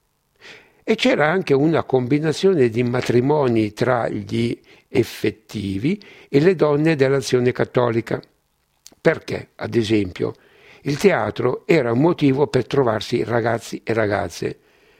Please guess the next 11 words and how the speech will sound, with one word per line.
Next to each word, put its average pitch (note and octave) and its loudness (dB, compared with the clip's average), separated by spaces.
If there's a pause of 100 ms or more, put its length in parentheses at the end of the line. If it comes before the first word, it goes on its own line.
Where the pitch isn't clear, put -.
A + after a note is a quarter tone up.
perché C#3+ 0
fuori C3+ 0 (480)
raramente A2+ 0
ci A2 -6
si G#2+ -6
trovava. G2 -4 (1120)
Perché G3 2
alla C3+ 0
sera A2 0
o G3+ 2
andavi C3 0